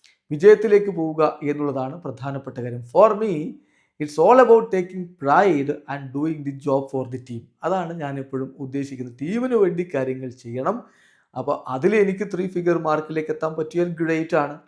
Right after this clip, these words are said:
അങ്ങനെ എത്താൻ പറ്റിയില്ലെങ്കിലോ, ഇപ്പോൾ ഇന്നത്തെ പോലെയുള്ള യാത്ര, ആ, രാത്രികളിൽ നമ്മൾ വിജയിക്കുന്നു, it's happy dressing room, you go back. അപ്പോൾ നമുക്ക് സ്വാഭാവികമായിട്ടും അവിടെ ഗ്രൗണ്ടിൽ സംഭവിച്ചതിൽ വലിയ സന്തോഷം തോന്നും. Then നമ്മൾ വീണ്ടും, ആ,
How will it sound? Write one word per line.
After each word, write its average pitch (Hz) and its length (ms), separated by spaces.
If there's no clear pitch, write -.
അങ്ങനെ 139 160
എത്താൻ 185 280
പറ്റിയില്ലെങ്കിലോ, 185 680
ഇപ്പോൾ 160 200
ഇന്നത്തെ 156 260
പോലെയുള്ള 156 360
യാത്ര, 147 380
ആ, 143 260
രാത്രികളിൽ 156 720
നമ്മൾ 190 160
വിജയിക്കുന്നു, 185 720
it's 156 140
happy 151 420
dressing 160 360
room, 165 120
you 156 60
go 156 180
back. 156 280
അപ്പോൾ 226 220
നമുക്ക് 214 200
സ്വാഭാവികമായിട്ടും 180 1000
അവിടെ 147 260
ഗ്രൗണ്ടിൽ 147 480
സംഭവിച്ചതിൽ 151 600
വലിയ 147 280
സന്തോഷം 147 540
തോന്നും. 151 480
Then 247 160
നമ്മൾ 220 260
വീണ്ടും, 226 500
ആ, 143 400